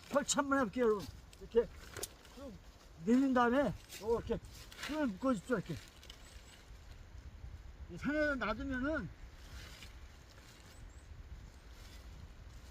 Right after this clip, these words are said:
오염되니까 이렇게 해놨고요. 나중에 또 봄에 또 걸을 때는 또 걷어야죠. 그 다음에 이렇게 보시고요.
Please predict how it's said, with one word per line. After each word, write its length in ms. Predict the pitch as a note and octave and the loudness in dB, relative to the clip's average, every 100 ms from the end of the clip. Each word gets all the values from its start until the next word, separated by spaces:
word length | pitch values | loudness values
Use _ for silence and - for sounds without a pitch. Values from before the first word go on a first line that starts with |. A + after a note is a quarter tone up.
| - - - - - - - - - - - - - | -14 -14 -12 -12 -10 -10 -12 -14 -14 -14 -14 -14 -4
오염되니까 560 | G3 B3+ B3+ B3+ A3+ B3 | 4 4 4 0 0 -2
이렇게 320 | G3 B3 G#3 - - - - | 0 0 0 -4 -12 -16 -4
해놨고요. 400 | B3 F#3+ C#4 A#3 - - - - - - - - - F3+ | -2 -2 -2 -4 -6 -12 -12 -14 -16 -16 -16 -16 -12 0
나중에 220 | A3+ B3+ | 4 4
또 160 | - A3 - - - - - - - - - - - - - - - - - - - - - | 4 0 -2 -16 -18 -18 -18 -18 -18 -18 -18 -18 -18 -20 -20 -20 -18 -18 -18 -20 -20 -14 8
봄에 400 | A#3+ C4+ B3+ C4+ | 10 12 10 10
또 120 | A3+ | 6
걸을 280 | F#3+ A3 C4+ | 6 8 8
때는 260 | C#4 A#3+ G#3+ | 8 6 6
또 160 | B3 E3+ - - - - - - | 2 0 -6 -20 -20 -20 -20 -4
걷어야죠. 480 | G#3+ B3 A#3+ G#3+ D3 - - - - | 6 12 12 12 6 2 -18 -20 -6
그 60 | E3+ | 4
다음에 240 | B3 C#4 | 6 6
이렇게 180 | A#3 A3 | 6 4
보시고요. 480 | E3 G3+ F3 C#4 | -2 -6 -4 -6